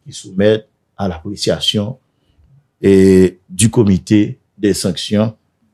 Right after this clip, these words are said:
du Conseil de sécurité des Nations Unies. Et sachant que la prise du palais national serait un coup symbolique porté à l'État, eh bien, vivre ensemble, te lansé au moins dix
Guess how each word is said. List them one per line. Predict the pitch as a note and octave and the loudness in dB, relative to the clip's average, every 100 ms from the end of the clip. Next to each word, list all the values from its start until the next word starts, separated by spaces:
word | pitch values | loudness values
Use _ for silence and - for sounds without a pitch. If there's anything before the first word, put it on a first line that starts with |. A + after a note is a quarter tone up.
| _ _ _ | _ _ _
du | F#2+ | -6
Conseil | - F2+ A2 | -2 0 2
de | F#2+ | 0
sécurité | F2+ F2 F2+ E2 A2+ | -2 -2 -2 0 0
des | F2 | 2
Nations | D#2 - G#2+ | 0 0 0
Unies. | D2+ D2+ C#2+ - _ _ _ _ _ _ _ _ _ _ _ _ | 0 -2 -4 -8 _ _ _ _ _ _ _ _ _ _ _ _
Et | - C3+ C#3 C#3 C3+ C3+ C3 B2+ - - _ _ _ _ _ _ _ _ _ _ | 0 2 4 4 4 4 2 2 -2 -12 _ _ _ _ _ _ _ _ _ _
sachant | - - B3+ G#3 - D4 - - _ _ _ _ | -6 -2 0 0 2 0 0 -10 _ _ _ _
que | - | -2
la | C#3 | 0
prise | C3 G#3 A3 | 0 0 0
du | C3 | 2
palais | C#3+ C3+ | 2 0
national | C3 C3 - C3+ B2 G#2 F2 - _ _ - | 0 0 2 2 2 0 -4 -6 _ _ -4
serait | - D#3 C#3 B2+ | 2 4 4 2
un | |
coup | B2 - | 0 -2
symbolique | A#2 - A#3 A3+ A3 D#3+ | -2 0 0 2 2 2
porté | - C3+ C#3 | -2 0 0
à | G#2+ | 0
l'État, | G2 - A3+ - _ _ _ _ _ _ _ | -2 -2 -4 -6 _ _ _ _ _ _ _
eh | G2 | 0
bien, | A2+ | 2
vivre | G#2+ A2+ D#3 E3 | 4 4 4 4
ensemble, | C3+ - G#3 G#3 D#3+ F#2+ D2+ - - _ _ _ _ - | 2 2 0 2 4 4 2 -4 -14 _ _ _ _ -2
te | D3 | 0
lansé | D3 C#3+ F3+ - | 2 0 -2 2
au | D3 | 4
moins | C#3+ | 4
dix | G#2+ A#2+ G#3 - | 2 -2 -2 -4